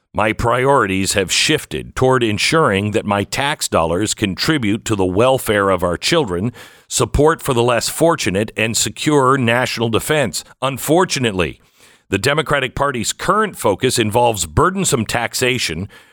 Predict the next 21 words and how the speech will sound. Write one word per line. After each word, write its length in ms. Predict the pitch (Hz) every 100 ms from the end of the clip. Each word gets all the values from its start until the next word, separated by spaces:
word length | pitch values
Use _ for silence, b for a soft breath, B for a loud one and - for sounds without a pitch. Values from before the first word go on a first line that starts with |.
| B
prioritizing 840 | 131 127 156 196 - 143 120 117 95
foreign 440 | - 160 147 123
aid 220 | 131 143
over 240 | 123 113 110
domestic 540 | 107 120 120 113 87
needs, 420 | 113 123 95 101 - B B
and 200 | 117 123
accumulating 840 | - 160 190 175 123 117 107 92 64
debt 420 | 131 143 117 -
that 220 | 92 95
compromises 800 | - 151 151 120 120 117 117 110
our 100 | 107
national 460 | 107 131 131 139 131
security. 720 | 139 - 165 175 98 64 - b b b b b
The 120 | 110
Democratic 560 | 123 170 190 170 147 -
Party's 400 | 147 143 117 -
leadership 640 | 104 165 180 - 95 78 -
also 360 | 147 175 156
raises 520 | 110 110 123 170 92
concern. 640 | - 98 - 95 76 58